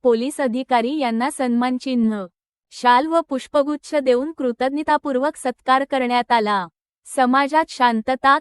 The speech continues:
कायदा, सुव्यवस्था तसेच लोकशाहीचा चौथा स्तंभ म्हणून पत्रकारांनी बजावलेल्या भूमिकेचे यावेळी कौतुक करण्यात आले.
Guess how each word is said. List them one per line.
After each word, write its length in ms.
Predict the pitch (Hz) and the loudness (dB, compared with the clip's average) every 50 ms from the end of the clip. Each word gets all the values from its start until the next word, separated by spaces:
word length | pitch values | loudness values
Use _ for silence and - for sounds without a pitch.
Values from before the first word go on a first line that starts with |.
| - - | 2 2
कायदा, 400 | 262 233 214 208 208 240 254 294 - | 2 2 2 2 2 2 2 2 0
सुव्यवस्था 800 | - - 294 262 240 262 277 285 285 277 - - _ - 262 285 294 - | -6 -8 -8 -4 0 0 0 2 2 -2 -4 -6 _ -2 -2 -2 0 -2
तसेच 320 | 277 254 - 269 294 285 - | -4 -4 -2 -4 -6 -6 -4
लोकशाहीचा 800 | 254 233 226 214 - 285 294 - - 294 285 294 285 - 302 294 | 0 0 0 0 0 -2 -4 -2 -4 -4 -2 -4 -4 0 -2 -2
चौथा 440 | 285 - 254 226 220 - - 262 294 | 0 0 -2 -2 -2 -2 -2 -4 -4
स्तंभ 340 | - - 294 277 269 262 277 | -2 -4 -2 -2 0 0 0
म्हणून 360 | 277 277 269 247 254 285 302 - | 0 0 0 -2 -2 -4 -4 -4
पत्रकारांनी 760 | 240 220 - - 247 262 269 - 277 262 269 254 247 254 277 | -4 -6 -4 -4 -6 -4 0 0 0 0 0 0 0 -2 -2
बजावलेल्या 720 | 269 233 220 208 214 233 254 254 262 262 254 247 247 262 269 | -2 -4 -4 -2 2 2 2 2 2 2 2 2 2 0 -2
भूमिकेचे 640 | 254 247 226 226 233 233 - 233 220 - - 285 330 | 0 -2 -2 -2 -4 -2 -2 -2 -2 -2 -4 -4 -2
यावेळी 400 | 302 247 220 214 220 247 269 320 | -2 -2 -2 0 0 0 -2 -2
कौतुक 460 | 330 - 285 254 254 - - 285 - _ | 0 0 0 0 0 -2 -6 -10 -6 _
करण्यात 400 | 277 247 240 233 233 226 220 - | -4 -4 -2 -2 -2 -4 -2 -2
आले. 400 | 240 220 214 208 208 196 185 170 | -2 -2 0 -2 -4 -6 -8 -10